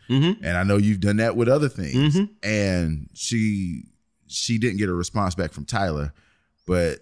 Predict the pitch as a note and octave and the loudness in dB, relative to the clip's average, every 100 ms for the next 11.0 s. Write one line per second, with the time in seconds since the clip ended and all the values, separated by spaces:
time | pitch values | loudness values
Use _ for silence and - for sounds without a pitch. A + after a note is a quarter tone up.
0 | _ - - G#2+ G2+ F2+ D2+ G2 G#2 F#2 | _ -12 -2 0 0 -2 -2 -2 0 0
1 | E2+ E2 D#2+ D#2 F#2+ F2 D#2 - A2 G2 | -2 -2 -4 -4 -4 -4 -6 -6 -4 -4
2 | D2 C#2+ C2+ D#2 C#2+ D2+ F2 F2 E2 F#2+ | -4 -8 -8 -8 -6 -4 -2 -4 -4 -4
3 | F2+ F2 E2 E2 D#2+ D2+ D#2 D2+ F#2+ F2 | -2 -2 -2 -2 -2 -4 -8 -6 -4 -4
4 | D#2+ E2 D2+ D2 D2+ - G2+ F2+ - - | -6 -10 -12 -12 -6 -2 -2 -2 -8 -20
5 | _ _ - F2 E2+ G#2+ F#2 D#2+ E2 - | _ _ -8 -4 -2 0 0 0 -2 -2
6 | D2 D2 D2 C#2 B1+ A1 A#1+ - - A2+ | -6 -6 -8 -10 -12 -16 -14 -16 -12 -8
7 | F3+ F#3+ - _ _ _ _ - G#2+ F2 | -6 -6 -8 _ _ _ _ -6 -2 0
8 | D#2+ A#2 A#2+ F#2+ - E2 D#2+ F2 F2+ F2+ | 2 2 0 -4 -6 -6 -4 -2 -2 0
9 | G2 G#2+ A2+ A#2 - D#3 - C#2 - G1+ | 2 2 2 0 -2 -4 -4 -12 -14 -20
10 | - B2 B2+ E3 D#3+ F#3 F#3 F4+ G#4 | -10 -4 0 2 2 2 2 0 -2